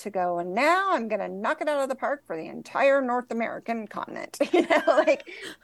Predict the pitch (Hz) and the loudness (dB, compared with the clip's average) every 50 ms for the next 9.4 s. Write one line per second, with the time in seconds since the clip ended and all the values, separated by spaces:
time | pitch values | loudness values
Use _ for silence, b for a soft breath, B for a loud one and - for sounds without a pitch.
0 | B B - 254 277 311 330 370 415 359 - 349 311 285 269 294 294 - 233 254 | B B 2 6 10 10 10 10 8 6 6 6 6 8 6 4 4 4 4 4
1 | 262 285 277 226 214 214 208 202 196 180 - - 240 339 392 453 440 440 - 359 | 4 2 2 2 2 2 4 4 4 4 4 4 4 6 8 8 6 6 4 4
2 | 269 233 226 190 208 240 262 277 311 - 285 285 - - 254 208 226 233 220 220 | 4 4 2 2 2 2 2 2 2 2 0 0 2 0 -2 -2 -4 -6 -6 -6
3 | 349 330 - - 175 170 170 - - - - - - B B B B B _ _ | -8 -8 -6 -6 -6 -8 -8 -8 -10 -10 -10 -10 -12 B B B B B _ _
4 | _ - - 254 240 262 226 208 226 269 320 370 415 359 233 180 170 180 196 196 | _ -4 0 2 2 2 2 -2 -2 -2 -2 -2 -2 -2 0 0 0 0 0 -2
5 | 202 b b b b b b _ _ - 226 208 202 214 - - 302 285 269 233 | -4 b b b b b b _ _ -6 -4 -4 -4 -6 -6 -4 -4 -2 -2 -4
6 | 269 226 233 233 240 247 233 226 214 - - - 220 214 233 226 226 220 214 208 | -4 -2 -2 -2 0 0 -2 -4 -6 -4 -4 -2 -2 -2 -2 -4 -4 -4 -6 -8
7 | 214 - - 208 214 214 208 - - 214 247 220 - 208 208 202 190 208 208 214 | -8 -6 -6 -4 -4 -4 -4 -4 -2 -2 -2 0 0 -2 -4 -4 -2 -2 0 0
8 | 214 202 - 208 208 214 208 202 196 196 196 202 - - - - - 240 247 240 | 0 0 -2 -4 -4 -2 -2 -2 -2 -2 -4 -6 -8 -10 -12 -8 -6 -4 -4 -2
9 | - 190 214 - - - - - | 0 0 0 0 0 -4 -8 -8